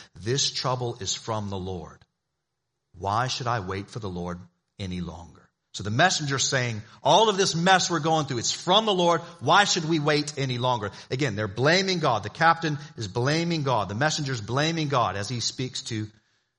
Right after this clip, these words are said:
Elisha. And he says, "Why should we wait any longer?" And guys, I think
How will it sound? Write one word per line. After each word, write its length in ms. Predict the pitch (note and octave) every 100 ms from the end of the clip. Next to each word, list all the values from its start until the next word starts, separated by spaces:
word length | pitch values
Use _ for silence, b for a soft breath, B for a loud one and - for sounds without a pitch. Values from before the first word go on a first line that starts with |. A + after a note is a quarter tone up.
| _ _ -
Elisha. 480 | G#2+ A2 G#2+ -
And 80 | F2
he 60 | G#2+
says, 180 | B2 G2+
"Why 320 | F#2 D#3+ A3+
should 220 | - A3
we 160 | F#3 F3+
wait 340 | D3+ D3 D3
any 180 | B2+ B2+
longer?" 360 | A#2 G#2 G2 G2
And 160 | G#2
guys, 300 | G2+ D3+ D#3+ C#3
I 240 | C#3 G3+
think 420 | G3+ - F#2 -